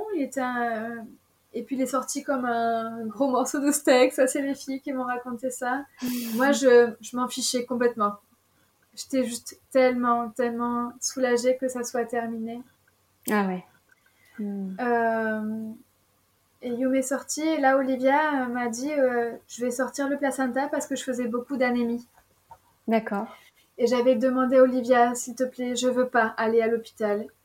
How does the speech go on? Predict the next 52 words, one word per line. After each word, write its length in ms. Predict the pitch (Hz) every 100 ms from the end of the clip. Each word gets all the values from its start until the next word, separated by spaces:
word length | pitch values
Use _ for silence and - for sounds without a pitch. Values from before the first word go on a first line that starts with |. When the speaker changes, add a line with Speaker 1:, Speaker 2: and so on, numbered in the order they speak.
| _ _ -
Speaker 1:
Et 60 |
elle 100 | 220
m'avait 240 | 233 233 240
dit, 340 | 226 240 247
euh, 380 | 226 214 208 208 208
que 380 | 220 220 220 220 240 _ _ _
normalement, 360 | 226 226 233 254
il 80 | 262
faut, 120 | 285
elle, 300 | 247 247 233 226 - _ _ _ -
c'était 240 | - 262
pas 140 | 262
possible 380 | 254 269 294 302
un 100 | 285
accouchement 440 | 277 254 254 - 269
à 60 |
la 100 | 254
maison, 520 | 247 254 254 262 262 262 _ _ _
alors 180 | 240 240
que 80 | 247
j'étais 260 | 247 240 262
ané-, 260 | 247 254
anémiée 520 | - 240 240 240 254 254
à 60 |
ce, 80 | 254 - -
à 120 | 233
ce 80 | 220 -
point-là. 380 | 247 240 247
Et 20 | 247
puis, 200 | - 226 220 - _ _ _ _ _ _ _ _ _ _
puis 60 | -
j'avais 200 | 254 254
dit, 300 | 247 269 254
j'a-, 200 | 240 247
j'avais 320 | 262 254 254
pleuré, 440 | - 285 262 277
je 80 | 254
l'avais 160 | 240 240
supplié. « 280 | - 269 262
En 60 |
fait, 100 | 262
je 80 | 254
veux 180 | 262 269
pas, 220 | 254 247
vraiment, 300 | 247 262 262
c'est 180 | 254 262
quelque 160 | 254 254
chose, 200 | 254 -
je 120 | 233
ne 140 | 262 254
veux 280 | 247 277
pas 260 | 277 220 -